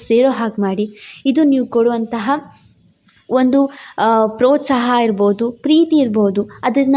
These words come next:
ನಾನು ಯಾವಾಗಲೂ ಚಿರಋಣಿಯಾಗಿರ್ತೀನಿ. ನಂಗೆ ಯಾವ ರೀತಿ ಎಕ್ಸ್‌ಪ್ರೆಸ್ ಮಾಡಬೇಕು ನನ್ನ ಖುಷಿನ, ಪ್ರೀತಿನ ಅನ್ನೋದು ಗೊತ್ತಿಲ್ಲ. ಹೇಳೋಕ್ಕೆ ಎಷ್ಟು ಮಟ್ಟಿಗೆ ಸಾಧ್ಯ ಅದನ್ನ ಹೇಳ್ತೀನಿ. ಇದೇ ನಿಮ್ಮ ಪ್ರೋತ್ಸಾಹನ ಕಂಟಿನ್ಯೂ ಮಾಡಿ.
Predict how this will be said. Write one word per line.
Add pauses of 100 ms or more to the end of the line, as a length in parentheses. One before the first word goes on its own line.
ನಾನು
ಯಾವಾಗಲೂ
ಚಿರಋಣಿಯಾಗಿರ್ತೀನಿ. (300)
ನಂಗೆ
ಯಾವ
ರೀತಿ
ಎಕ್ಸ್‌ಪ್ರೆಸ್
ಮಾಡಬೇಕು
ನನ್ನ
ಖುಷಿನ, (480)
ಪ್ರೀತಿನ (100)
ಅನ್ನೋದು
ಗೊತ್ತಿಲ್ಲ. (440)
ಹೇಳೋಕ್ಕೆ
ಎಷ್ಟು
ಮಟ್ಟಿಗೆ
ಸಾಧ್ಯ
ಅದನ್ನ
ಹೇಳ್ತೀನಿ. (360)
ಇದೇ
ನಿಮ್ಮ
ಪ್ರೋತ್ಸಾಹನ
ಕಂಟಿನ್ಯೂ
ಮಾಡಿ.